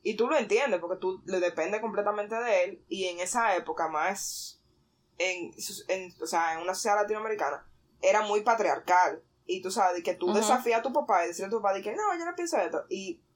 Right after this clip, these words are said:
Speaker 1: hay un episodio que vamos a hablar de esto más adelante con su primer matrimonio, que el papá le escribió una carta, eh, diciéndole, "O tú haces lo que yo digo, o yo te mato a cinco tiros como un perro".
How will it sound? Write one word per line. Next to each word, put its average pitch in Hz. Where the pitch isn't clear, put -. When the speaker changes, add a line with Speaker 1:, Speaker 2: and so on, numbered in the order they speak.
Speaker 1:
hay 185
un 208
episodio 202
que 156
vamos 175
a 185
hablar 202
de 202
esto 214
más 208
adelante 160
con 113
su -
primer 175
matrimonio, 180
que 190
el 185
papá 180
le 202
escribió 240
una 262
carta, 160
eh, 180
diciéndole, 170
"O 151
tú 226
haces 339
lo 339
que 311
yo 302
digo, 180
o 180
yo 180
te 208
mato 214
a 208
cinco 214
tiros 165
como 156
un 165
perro". 135